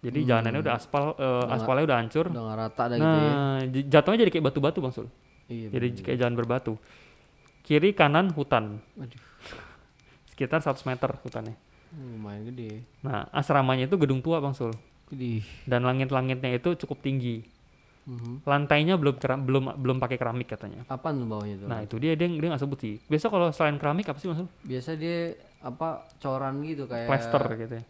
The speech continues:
Speaker 2: Iya, di plester tapi.
Speaker 1: Oh.
Speaker 2: Kadang yang dihalusin, ada yang kasar juga
Speaker 1: Oh,
Speaker 2: sih.
Speaker 1: gitu. Tapi pokoknya belum keramik lah ya.
Speaker 2: Hmm.
Speaker 1: Nah, katanya asramanya ada tiga lantai, Bang Sul. Dengan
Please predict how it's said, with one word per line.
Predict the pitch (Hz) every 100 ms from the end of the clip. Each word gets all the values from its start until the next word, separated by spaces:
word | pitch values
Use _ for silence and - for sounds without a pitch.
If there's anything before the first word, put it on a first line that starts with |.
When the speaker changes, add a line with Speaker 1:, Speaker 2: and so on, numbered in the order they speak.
| _
Speaker 2:
Iya, | 147 147
di | 131
plester | 127 131 131 135
tapi. | 127 117 113
Speaker 1:
Oh. | 139 135 127 120 113 110 107
Speaker 2:
Kadang | 107 131 139
yang | 123
dihalusin, | 113 104 107 104 127
ada | 123 110
yang | 104
kasar | 101 107 110
juga | 107 117
Speaker 1:
Oh, | 123 117
Speaker 2:
sih. | 113 113
Speaker 1:
gitu. | - 110
Tapi | 117 117
pokoknya | 131 139 151
belum | 131
keramik | 117 117 139
lah | 110
ya. | 107 131
Speaker 2:
Hmm. | 120 113 107 110 _ -
Speaker 1:
Nah, | -
katanya | 117 117 156 208 -
asramanya | 156 170 160 160 185 220 - -
ada | 160 143
tiga | 139 139
lantai, | 131 139 131
Bang | 104
Sul. | 104 101 - - - - - - _ -
Dengan | 135 131 127